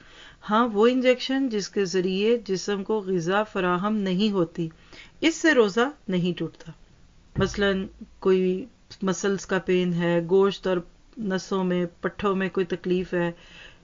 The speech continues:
तो यानी ये जिस्म injection की सूरत में inject होता है, तो इसकी लज्जत तो नहीं ना आती हलक में। तो कह लीजिए कि बीमारी से बचने का अगर कोई टीका लगवाता है, तो उससे रोज़ा नहीं टूटता इंशाल्लाह। फिर इसी तरह खून पहुंचाने वाले injection, जिसको आप क्या कहते हैं, blood drip,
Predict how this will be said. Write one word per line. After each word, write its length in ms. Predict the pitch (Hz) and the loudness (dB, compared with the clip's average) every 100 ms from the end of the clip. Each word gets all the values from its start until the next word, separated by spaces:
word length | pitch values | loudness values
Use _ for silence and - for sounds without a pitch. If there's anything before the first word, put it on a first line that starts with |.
| - | -10
तो 100 | 202 - | -6 0
यानी 220 | 220 240 | 0 2
ये 140 | 254 | 0
जिस्म 340 | 226 240 269 262 | -2 -4 -2 0
injection 420 | 247 240 240 262 | 6 4 4 -2
की 120 | 269 | -2
सूरत 500 | 247 208 208 202 214 | -8 -4 0 2 0
में 80 | 220 | 0
inject 340 | 208 196 - | 0 0 -2
होता 260 | 202 175 202 | -4 -2 0
है, 80 | 196 | -2
तो 120 | 202 | -2
इसकी 200 | 185 208 | -6 -4
लज्जत 340 | 185 180 220 220 | -2 0 -2 -4
तो 60 | |
नहीं 160 | 220 247 | -4 -2
ना 120 | 269 | 0
आती 200 | 185 185 | -2 -2
हलक 300 | 175 165 156 | -2 -2 -4
में। 160 | 165 160 - - - - | -8 -10 -12 -20 -20 -10
तो 60 | 196 | -4
कह 180 | 220 226 | 2 2
लीजिए 300 | 220 196 214 | 2 0 0
कि 120 | 226 | 0
बीमारी 460 | 185 190 190 190 214 | -2 0 2 2 0
से 120 | 214 | -2
बचने 400 | 180 175 - 180 | -2 -2 -2 -6
का 160 | 175 180 | -2 -2
अगर 180 | 170 175 | 0 -2
कोई 140 | 180 | -2
टीका 280 | 170 170 180 | -4 -4 -2
लगवाता 460 | 180 160 170 165 214 | -2 0 -2 -2 -4
है, 60 | |
तो 100 | 233 | -4
उससे 200 | 190 - | -4 -4
रोज़ा 300 | 165 160 180 233 | -4 -4 -6 -6
नहीं 280 | 214 160 160 | -4 -4 -4
टूटता 340 | 165 147 185 | -6 -10 -10
इंशाल्लाह। 480 | 170 160 175 170 220 - - - - - - | -10 -8 -4 -2 -4 -6 -20 -20 -20 -8 2
फिर 100 | 269 | 2
इसी 200 | 294 302 | 2 0
तरह 260 | 294 302 | 2 2
खून 540 | 294 - 220 240 254 269 - - - - - | 0 -4 2 4 4 0 -8 -20 -20 -20 -6
पहुंचाने 540 | 196 185 190 180 180 | -2 0 2 2 2
वाले 200 | 185 190 | 0 0
injection, 440 | 190 190 190 233 220 | 2 0 -2 -2 -2
जिसको 280 | 185 - | -4 -2
आप 200 | 185 185 190 | 0 0 -2
क्या 120 | 196 | -4
कहते 240 | 202 196 | -2 2
हैं, 120 | 226 | 2
blood 260 | 175 180 175 | 2 0 0
drip, 220 | 170 160 | 0 -2